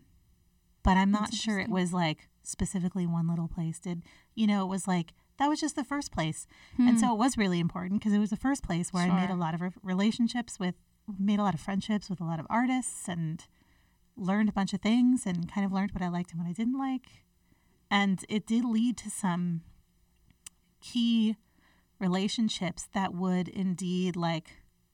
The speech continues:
Speaker 1: branch out to important other opportunities. But I don't feel like my path has been super linear.
Speaker 2: Hmm.
Speaker 1: So it was like, that happened and I got to work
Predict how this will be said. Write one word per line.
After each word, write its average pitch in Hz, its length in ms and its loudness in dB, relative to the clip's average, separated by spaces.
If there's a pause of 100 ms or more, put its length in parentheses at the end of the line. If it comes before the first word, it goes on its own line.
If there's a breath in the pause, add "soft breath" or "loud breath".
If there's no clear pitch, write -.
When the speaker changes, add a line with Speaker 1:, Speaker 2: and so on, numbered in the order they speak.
(600)
Speaker 1:
branch 180 520 0 (120)
out 202 400 2 (200)
to 196 320 -2
important 185 640 -6
other 160 380 -4
opportunities. 180 920 -4 (600 soft breath)
But 208 160 2
I 208 80 4
don't 240 180 2
feel 254 180 -2
like 240 220 0
my 190 140 2
path 190 320 -4
has 190 160 -4
been 185 180 0
super 190 460 -4
linear. 180 680 0
Speaker 2:
Hmm. 226 300 4 (180 loud breath)
Speaker 1:
So 202 200 0
it 190 40 0
was 196 120 -4
like, 196 280 -2
that 220 300 0
happened 220 600 -2
and 196 120 -4
I 196 160 -2
got 202 320 -6
to 196 480 -2
work 202 280 -2